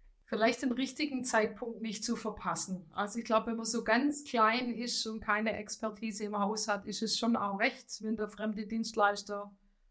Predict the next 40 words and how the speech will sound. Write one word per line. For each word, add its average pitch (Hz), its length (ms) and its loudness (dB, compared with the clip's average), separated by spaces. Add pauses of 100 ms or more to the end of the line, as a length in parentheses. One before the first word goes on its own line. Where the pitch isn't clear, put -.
(140)
die 226 140 6
Aufgaben 202 560 4
übernimmt, 202 640 2
mit 208 120 -4
denen 208 160 0
man 202 120 -2
sich 202 200 -6
selber 202 300 2
nicht 196 240 -2
auskennt. 214 560 0
Aber 202 500 -2 (1000)
ja, 214 240 8
und 240 80 8
das 233 160 4
ist 233 100 -4
vielleicht 233 220 0
auch 226 100 2
gar 208 180 0
nicht 226 140 2
so 220 160 -2
einfach, 202 420 -2
den 208 200 -6
Zeitpunkt 202 580 -4
zu - 160 -2
spüren 214 560 0
oder 180 400 -2 (480)
festzulegen. 190 960 0
Aber 180 200 -2
ich 208 100 -4
glaub, 240 180 8
irgendwann 247 420 0
ist - 200 0
so 240 80 -4
eine 233 180 0
Grenze, 220 540 -2
wo 220 100 -4
die 220 140 -6
Leute 208 340 -2
in-house 233 800 0
merken, 208 540 0